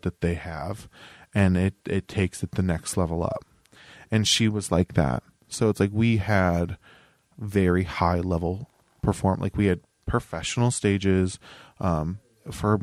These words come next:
middle school. Like, uh, we did Beauty and the Beast, and it was truly a stunning show. We had the cart at the beginning. Like, we had a true cart that came in. We had the revolving staircase.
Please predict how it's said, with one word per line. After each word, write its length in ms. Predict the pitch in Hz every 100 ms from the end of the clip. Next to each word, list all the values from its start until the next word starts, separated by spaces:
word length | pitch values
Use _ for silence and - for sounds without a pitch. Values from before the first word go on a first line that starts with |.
| -
middle 220 | 104 101
school. 420 | - 95 87 95
Like, 160 | 110 92 - 87 80 -
uh, 80 | 101 - - - - -
we 140 | -
did 160 | 123 120
Beauty 160 | 113 107
and 80 |
the 60 | 98
Beast, 260 | 95 90 -
and 80 |
it 60 | 90
was 260 | 87 - - _
truly 480 | - - 123 104 90
a 60 | 85
stunning 340 | - 95 87
show. 240 | 85 90
We 140 | 87 90
had 200 | 98 98 - - -
the 80 | 226
cart 420 | - - 113 113
at 140 | - 127
the 80 | 131
beginning. 520 | 131 135 139 139 139 - -
Like, 100 | 113
we 80 | 120
had 60 | 98
a 60 |
true 460 | - - - 123 120
cart 380 | - 123 113 -
that 100 | 117
came 240 | - 113
in. 240 | 110 107 104
We 80 |
had 120 | 101 101
the 60 |
revolving 680 | 90 82 92 98 110 117 110
staircase. 800 | - 107 104 101 - 110 104 101